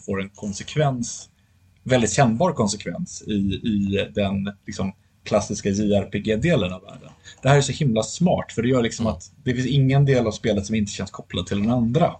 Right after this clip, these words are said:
Speaker 2: Mm.
Speaker 1: Och det känns otroligt naturligt när man, när man spelar det. Liksom man tänker så här: "Okej, men nu måste jag liksom jobba lite mer på den här social linken, för jag vill typ kunna fusionera de här monstren" och så vidare, liksom.
Speaker 2: Mm.
Speaker 1: Ehm, jag, jag, jag tycker det är ett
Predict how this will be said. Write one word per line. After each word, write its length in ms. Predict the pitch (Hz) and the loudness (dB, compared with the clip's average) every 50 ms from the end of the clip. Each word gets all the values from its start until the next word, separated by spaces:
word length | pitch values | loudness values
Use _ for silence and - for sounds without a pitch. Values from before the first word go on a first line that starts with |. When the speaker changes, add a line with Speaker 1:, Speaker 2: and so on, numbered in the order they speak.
| - _ _ _ _ _ _ _ | -16 _ _ _ _ _ _ _
Speaker 2:
Mm. 140 | - 120 110 | -6 -2 0
Speaker 1:
Och 60 | 117 | 0
det 60 | 120 117 | 2 2
känns 300 | - 135 123 - - - | 2 2 2 2 0 -2
otroligt 380 | 127 - - 156 160 135 113 | -2 -2 0 0 0 0 2
naturligt 600 | 120 117 113 - - - - 120 101 92 92 - | 2 0 0 2 0 0 0 2 0 -2 -2 -2
när 100 | - 104 | 0 0
man, 240 | 104 104 104 101 101 101 - - | 2 2 2 2 2 0 0 -2
när 120 | 110 104 | -2 0
man 260 | 101 101 98 98 101 101 | 0 0 0 -2 -6 -6
spelar 400 | - - 139 123 135 165 156 113 | -4 -2 0 2 4 4 2 2
det. 160 | 85 78 87 90 | 0 -2 -6 -10
Liksom 200 | 92 98 - 110 | -12 -10 -6 -4
man 120 | 110 107 107 | -4 -2 -2
tänker 220 | 117 107 104 - | -2 -4 -4 -6
så 100 | - 104 | -6 -2
här: 80 | 104 123 | -2 0
"Okej, 180 | 123 - 113 | 2 2 2
men 120 | 104 107 117 | 2 2 2
nu 80 | 127 | 2
måste 260 | 123 117 107 - - | 0 0 -2 -2 -2
jag 80 | 104 101 | -2 -2
liksom 440 | 101 - - 101 95 95 - - - _ _ _ _ _ | -2 -4 -4 -6 -6 -6 -8 -14 -18 _ _ _ _ _
jobba 220 | - 123 110 101 110 | -2 0 2 4 2
lite 180 | 110 101 - | 2 2 0
mer 140 | 113 117 117 | 2 2 2
på 120 | 107 - 117 | 2 0 0
den 100 | 113 123 | 0 2
här 100 | 135 123 | 0 0
social 380 | - 98 95 95 - 104 104 | 0 -2 -4 -4 -4 -2 -2
linken, 340 | 120 127 113 101 - - - | 0 0 -2 -2 -6 -10 -8
för 120 | - - | -6 -4
jag 60 | 101 95 | -2 -2
vill 180 | 98 92 90 | -2 -4 -4
typ 200 | - - 90 - | -6 -8 -10 -8
kunna 340 | - - 95 92 90 90 90 - - _ _ _ - - - - - | -8 -6 -4 -2 -2 -2 -4 -6 -12 _ _ _ -8 -8 -8 -10 -8
fusionera 460 | - 107 95 - 101 101 98 98 95 95 | -8 -8 -6 -2 -2 0 2 2 2 0
de 140 | - 101 | 0 -2
här 120 | 107 120 110 | -4 -4 -4
monstren" 440 | 98 104 104 101 98 92 - - - | -2 -2 -2 -2 -4 -4 -8 -12 -12
och 60 | - - | -10 -6
så 100 | - 95 | -4 -2
vidare, 260 | 92 90 92 95 95 - - | 0 0 0 -2 -2 -6 -12
liksom. 260 | - - - - - - _ - - - - - - - - - | -16 -14 -14 -14 -14 -14 _ -20 -18 -16 -14 -14 -14 -12 -10 -8
Speaker 2:
Mm. 140 | 117 98 85 87 - | -8 -8 -8 -4 -2
Speaker 1:
Ehm, 520 | 107 104 101 101 104 104 101 101 101 101 - - - - - - - _ _ _ _ | 2 4 6 6 6 6 4 4 2 0 -2 -8 -18 -20 -20 -20 -20 _ _ _ _
jag, 320 | 92 90 120 - - 82 101 | -4 -4 -2 -2 -4 -6 -6
jag, 240 | 113 131 110 95 - _ - | -6 -6 -8 -10 -12 _ -2
jag 200 | 156 165 165 160 | 2 2 2 2
tycker 180 | - - 113 | 2 0 2
det 60 | 107 104 | 2 2
är 40 | |
ett 320 | 98 - - - - - | 2 -2 -6 -12 -18 -20